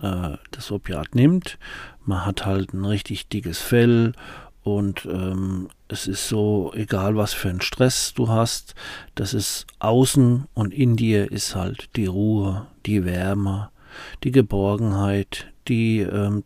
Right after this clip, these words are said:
Zufriedenheits- und Glücksgefühle. Und wenn das Ganze dann in einen Entzug kommt, waren diese grippeähnlichen Zustände für mich, äh,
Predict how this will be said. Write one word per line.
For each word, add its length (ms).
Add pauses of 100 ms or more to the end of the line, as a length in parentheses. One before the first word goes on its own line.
Zufriedenheits- 1200
und 180
Glücksgefühle. 1000 (720)
Und 600
wenn 380
das 260
Ganze 380
dann 380 (460)
in 180
einen 140
Entzug 400
kommt, 460 (680)
waren 360
diese 360 (320)
grippeähnlichen 1040
Zustände 760
für 220
mich, 460
äh, 360